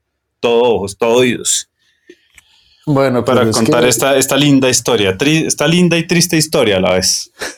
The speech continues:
Speaker 2: <laughs> Normalmente, pues, usted me ensalza y dice todas las cosas, pero, pues, es que aquí entre unas y otras cosas tenemos a alguien que ha sido juez de premios,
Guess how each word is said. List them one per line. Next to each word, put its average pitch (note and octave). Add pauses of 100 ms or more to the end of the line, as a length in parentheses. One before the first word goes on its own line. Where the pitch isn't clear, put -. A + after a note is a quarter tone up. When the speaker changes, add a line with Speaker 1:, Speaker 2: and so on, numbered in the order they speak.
(120)
Speaker 2:
<laughs> - (1000)
Normalmente, D3
pues, A#2
usted A2+
me A#2+
ensalza B2
y G#2+
dice A2
todas C3
las B2
cosas, A2+
pero, A#2+
pues, G2
es F2
que A2
aquí B2
entre A#2+
unas A#2
y A#2
otras A2+
cosas A2+
tenemos G#2
a B2
alguien A#2+
que B2
ha A#2+
sido A#2+
juez A#2
de A#2+
premios, A#2